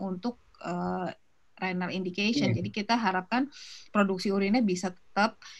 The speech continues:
Speaker 1: Jadi kita bisa gunakan, eh, tanpa membuang. Jadi tidak dilakukan ultrafiltrasi atau, eh, eh, apa,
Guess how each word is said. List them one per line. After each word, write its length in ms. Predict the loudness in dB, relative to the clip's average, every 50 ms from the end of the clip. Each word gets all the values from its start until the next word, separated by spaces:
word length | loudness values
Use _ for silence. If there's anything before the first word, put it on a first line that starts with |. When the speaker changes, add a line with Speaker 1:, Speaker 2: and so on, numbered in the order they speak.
| -20 -20 -10
Speaker 1:
Jadi 240 | -4 -2 0 0 0
kita 160 | 0 0 0
bisa 320 | 0 0 0 2 2 0 0
gunakan, 560 | 0 0 -2 -2 -2 -2 -2 -2 -2 -2 -2
eh, 300 | -4 -4 -2 -2 -2 0
tanpa 640 | 0 0 2 2 2 2 2 2 2 0 0 -2 -6 _ -20 -20 -20 -20 -20 -20 -20 _ _ -2
membuang. 1040 | 2 2 4 4 2 2 0 0 0 0 0 2 4 4 4 4 4 2 0 -2 -2 -4 -4 -4
Jadi 140 | 0 0 0 2
tidak 480 | 2 0 0 2 2 0 0 -2 -6 -10 -8
dilakukan 640 | -4 -4 -2 -2 -2 -4 -6 -6 -4 -2 0 2 2
ultrafiltrasi 1040 | 2 0 -2 -2 -2 -2 -2 -2 -4 -2 -2 -2 -2 -4 -6 -8 -8 -6 -6 -4
atau, 480 | -4 -6 -8 -6 -4 -2 -2 -2 -4 -6
eh, 760 | -6 -6 -4 -2 -2 -2 -4 -4 -6 -6 -4 -4 -4 -4 -4 -6 -8 -12 _ _ -20 -20 -20 -20 -20 -20 -20 -20 -20 -20 -20 -20 -20 -20 -20 -20 -20 -20 _ _
eh, 360 | -2 0 0 2 0 0 -2 -2
apa, 320 | -4 -2 -2 -2 -4 -4